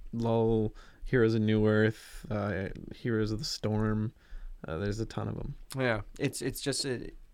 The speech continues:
Speaker 2: it's odd that nobody, and I think people have tried. There was this push in at a certain time with, um, uh, to kinda do, like, the first-person moba, um, which is what Overwatch wants to be. Um,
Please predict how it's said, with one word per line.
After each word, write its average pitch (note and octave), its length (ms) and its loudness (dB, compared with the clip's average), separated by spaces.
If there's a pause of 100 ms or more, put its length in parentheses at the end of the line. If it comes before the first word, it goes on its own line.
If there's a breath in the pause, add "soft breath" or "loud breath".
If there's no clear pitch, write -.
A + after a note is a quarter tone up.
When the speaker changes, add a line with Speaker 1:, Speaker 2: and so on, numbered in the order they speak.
Speaker 2:
it's B2 200 -4
odd C#3 240 6
that C3+ 140 4
nobody, B2 420 0
and B2 140 0
I B2 100 2
think C#3+ 160 -4
people C#3+ 180 -2
have A2 80 -6
tried. A2+ 380 0
There G#2+ 80 -2
was G#2+ 140 -4
this G#2 180 -6 (340)
push - 360 -4
in A2 320 -6
at - 140 -8
a A2 40 -6
certain G#2+ 240 -4
time G#2+ 340 -4
with, G2+ 220 -8
um, G2+ 360 -4 (1300 loud breath)
uh, A2+ 440 2
to - 140 -8
kinda B2 200 0
do, A#2+ 140 2
like, A2+ 140 0
the A2+ 60 -2
first-person B2+ 720 4
moba, B2 440 4 (640 loud breath)
um, G#2 640 -2
which B2+ 380 -2
is A#2+ 200 0
what B2 280 4
Overwatch B2+ 580 4 (220)
wants C3 580 0
to A#2 80 -4
be. G#2 340 -6 (420)
Um, G#2+ 680 -4